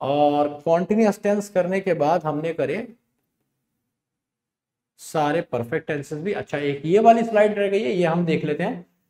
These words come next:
ठीक है। अब ये immediate action क्या होते हैं, आप याद रखिए, ये मैंने यूज बताया about to का और going to का,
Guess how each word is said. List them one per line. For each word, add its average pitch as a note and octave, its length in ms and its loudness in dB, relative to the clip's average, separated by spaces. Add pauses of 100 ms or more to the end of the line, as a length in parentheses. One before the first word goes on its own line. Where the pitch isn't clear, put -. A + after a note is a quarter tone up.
(120)
ठीक G#3 100 2
है। C3+ 220 -2
अब G3+ 180 -2
ये D4 120 0
immediate A#3+ 500 0
action A#3 320 0
क्या A#3 100 2
होते G#3+ 200 0
हैं, - 120 -8 (140)
आप E3+ 220 -2
याद F#3 220 0
रखिए, F3+ 280 -4
ये F#3 300 4
मैंने G#3 140 -2
यूज G3 260 0
बताया F3+ 380 -2
about B2+ 400 -2
to A2 140 -14
का - 200 -20 (1200)
और D#3 240 6
going A#2+ 360 2
to G2 180 -8
का, - 140 -14